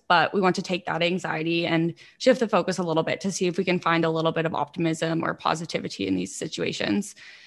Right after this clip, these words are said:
Um, because even when we have these anxieties and fears, there is something to learn. There is something good to come out of it. And ultimately, things are gonna be okay.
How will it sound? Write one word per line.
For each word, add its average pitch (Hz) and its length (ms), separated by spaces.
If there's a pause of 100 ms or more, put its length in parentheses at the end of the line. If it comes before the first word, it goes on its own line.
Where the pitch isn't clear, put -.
(200)
Um, 175 380
because 180 240
even 214 220
when 208 80
we 202 80
have 180 180
these 180 160
anxieties 165 540
and 175 120
fears, 165 380
there 165 220
is 170 80
something 165 340
to 160 60
learn. 151 460
There 165 140
is 170 80
something 165 280
good 147 160
to 151 60
come 165 140
out 143 140
of 151 80
it. 156 180
And 165 160
ultimately, 160 500
things 156 280
are 160 60
gonna 151 180
be - 220
okay. - 340